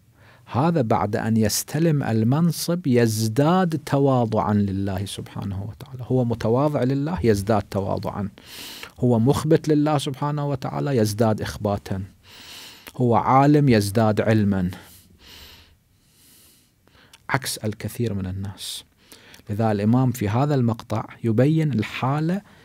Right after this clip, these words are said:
في فترة تحمله بأعباء الإمامة. يقول: "فقضى وصار أمر الله إليه من بعده". الله قضى، يعني حكم حكما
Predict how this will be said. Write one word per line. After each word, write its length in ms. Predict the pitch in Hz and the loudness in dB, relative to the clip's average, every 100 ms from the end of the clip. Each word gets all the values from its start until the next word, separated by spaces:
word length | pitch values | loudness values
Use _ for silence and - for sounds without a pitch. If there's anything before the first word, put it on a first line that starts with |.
| _ - | _ -10
في 180 | - | -4
فترة 640 | 107 160 175 165 - - 208 - | -2 -2 -2 -2 -4 -4 -6 -4
تحمله 600 | - 110 120 131 110 101 | -2 0 2 2 2 0
بأعباء 560 | 101 95 104 131 156 - | -2 -2 -2 -2 -2 -2
الإمامة. 580 | 113 117 110 110 101 98 - _ _ _ - - - - _ _ - | -2 0 0 0 -2 -6 -10 _ _ _ -20 -20 -20 -20 _ _ -8
يقول: 380 | 104 - 151 185 | -8 0 0 0
"فقضى 800 | - 110 - 156 139 101 113 110 | -2 -4 0 0 2 -2 -2 -2
وصار 680 | 110 - 135 120 104 104 | -2 0 2 2 0 -2
أمر 220 | 135 117 101 | 0 2 0
الله 360 | 95 104 127 | -2 -2 -2
إليه 460 | 113 104 107 131 180 - | 0 0 0 0 0 0
من 160 | 165 | 0
بعده". 460 | 107 92 - - 101 - - - _ _ _ _ - - - - 107 | 0 -2 -6 -6 -8 -8 -16 -20 _ _ _ _ -20 -20 -20 -10 -4
الله 260 | 104 117 | -2 -2
قضى، 460 | 101 - 117 135 185 - - - - - - - - | -2 -2 0 0 -4 -12 -20 -20 -20 -20 -20 -20 -12
يعني 220 | - 95 104 | -6 -4 -2
حكم 440 | - 131 - - | -2 -2 -2 -6
حكما 540 | - - - 131 156 | -4 -6 -4 -4 -2